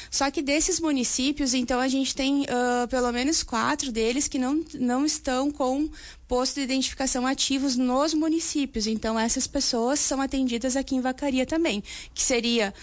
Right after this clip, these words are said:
ah, Muitos Capões, Monte Alegre dos Campos, Campestre da Serra e agora São José dos Ausentes, porque a servidora lá está em férias,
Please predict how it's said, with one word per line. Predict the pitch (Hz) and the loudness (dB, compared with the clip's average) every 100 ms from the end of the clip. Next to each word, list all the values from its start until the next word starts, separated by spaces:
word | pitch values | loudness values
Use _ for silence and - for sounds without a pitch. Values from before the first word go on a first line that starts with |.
| - - | -18 -4
ah, | 220 226 226 226 220 | 0 2 2 2 2
Muitos | 220 269 302 - | 2 2 2 0
Capões, | 277 262 254 254 285 | -2 -2 0 2 2
Monte | 262 269 285 | 2 2 2
Alegre | 285 254 247 | 2 2 0
dos | 226 240 | 0 -2
Campos, | - 226 254 302 302 - | 0 0 0 0 2 0
Campestre | - - 262 269 247 277 285 254 | -2 -2 0 0 2 2 0 0
da | 247 | 0
Serra | - 226 254 285 - | 2 2 2 0 -2
e | 269 269 | 0 2
agora | 269 254 247 277 | 2 2 0 2
São | - 269 | 0 0
José | 269 277 269 | 0 2 0
dos | 247 262 | 0 0
Ausentes, | 262 226 254 - | 2 2 0 0
porque | 285 269 285 277 285 - | -4 -4 -2 0 0 0
a | 254 | 0
servidora | 269 240 240 240 254 | 0 0 0 0 2
lá | 247 | 2
está | 254 - 240 | 0 0 -2
em | - 240 247 | -2 -2 -2
férias, | - 233 185 185 - | -2 -2 0 0 -2